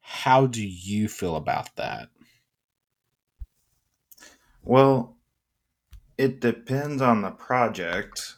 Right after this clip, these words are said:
Speaker 2: and the agreed upon group dynamics before the project started.
Speaker 1: Okay.
Speaker 2: Um, so for in-, like, in this instance, uh, if that person was the main writer of the project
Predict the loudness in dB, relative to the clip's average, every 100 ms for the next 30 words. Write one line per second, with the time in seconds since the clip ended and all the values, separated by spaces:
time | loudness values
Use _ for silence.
0 | -12 -6 -4 -4 -4 -2 -2 0 0 0
1 | 2 2 2 0 -2 -2 -2 -4 -4 -2
2 | -2 -2 -4 -8 -8 -8 -2 2 2 0
3 | -2 0 0 -2 -4 -4 -6 -4 -4 -2
4 | 0 -2 -4 _ _ _ _ _ _ _
5 | _ _ _ 0 2 4 2 -2 -10 -18
6 | _ -8 0 4 4 4 0 -4 -12 _
7 | _ _ _ _ -6 -2 2 0 -2 -4
8 | -4 -2 0 4 2 0 -6 -6 -6 -6
9 | -8 -8 -8 -8 -14 _ _ _ _ _
10 | -2 2 2 2 -4 -10 _ _ _ _
11 | -4 -4 -4 -10 -20 -14 -2 0 0 -4
12 | -4 -4 -4 -4 -2 -2 -2 -4 -6 -4
13 | -2 -2 -2 -2 -2 0 -2 -4 -10 -6
14 | -2 -2 -4 -12 -12 -14 -14 -14 -14